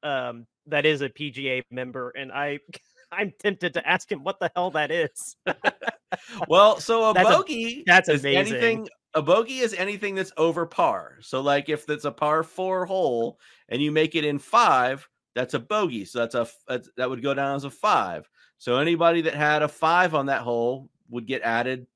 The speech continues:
Speaker 2: together. So it would be any number of fives. But you gotta remember,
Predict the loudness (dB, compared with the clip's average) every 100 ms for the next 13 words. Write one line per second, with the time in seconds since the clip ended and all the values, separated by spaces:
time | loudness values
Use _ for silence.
0 | _ -8 -2 -2 -4 -10 -8 -6 -6 -6
1 | -6 -6 -6 -4 -4 -4 -4 -6 0 0
2 | 0 -4 -6 -2 -2 -2 0 0 0